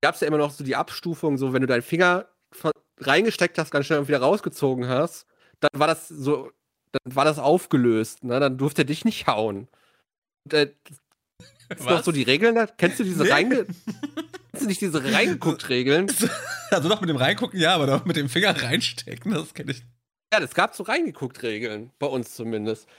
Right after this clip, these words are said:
Speaker 1: Also es war irgendwie, wie gesagt, du hast reingeguckt, aber wenn du in dem Moment schnell, schnell warst und so gemacht hast und wieder rausgeziehen konntest, er könnte, wenn, wenn er ihn festgehalten hat, dann war vorbei, ne?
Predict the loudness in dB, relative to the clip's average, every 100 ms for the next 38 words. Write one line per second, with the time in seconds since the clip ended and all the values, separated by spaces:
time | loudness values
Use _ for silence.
0 | _ _ -8 -6 0 2 2 0 -2 -2
1 | -2 _ _ _ -10 -4 -2 -4 _ _
2 | _ -10 -10 0 2 2 2 -2 -2 0
3 | 2 2 2 0 0 0 0 -2 -4 _
4 | _ _ _ _ _ -16 0 4 4 2
5 | -4 -4 2 4 4 2 2 2 6 6
6 | 4 -14 _ -6 2 4 4 2 -2 -10
7 | -10 -4 -2 0 -2 -4 0 2 2 -2
8 | -4 -2 0 2 4 4 2 0 2 4
9 | 4 2 0 0 0 0 2 2 2 0
10 | -2 2 2 2 2 -2